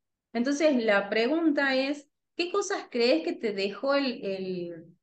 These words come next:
tu experiencia en los deportes y que lo podés trasladar a tu día a día?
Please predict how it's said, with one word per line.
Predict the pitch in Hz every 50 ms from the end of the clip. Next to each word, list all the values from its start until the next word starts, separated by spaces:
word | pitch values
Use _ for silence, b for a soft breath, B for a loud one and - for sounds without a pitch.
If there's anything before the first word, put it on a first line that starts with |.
| _ _ _
tu | - 214
experiencia | 208 208 - - 226 226 254 277 294 302 294 294 285 240
en | 214 208
los | 202 202 185
deportes | 185 185 185 185 220 233 233 233 233 302 330 403 - - - _ _ _ _ _ _
y | - 220 -
que | - 233 220
lo | 220 208 -
podés | 226 240 254 311 311 - -
trasladar | 262 247 240 226 214 240 233 226 233 240 247 262 269 294 330 415 - - _ _
a | - 202 202 202
tu | 208 202
día | 220 226 226 214
a | 208
día? | 208 202 190 175 175 180 -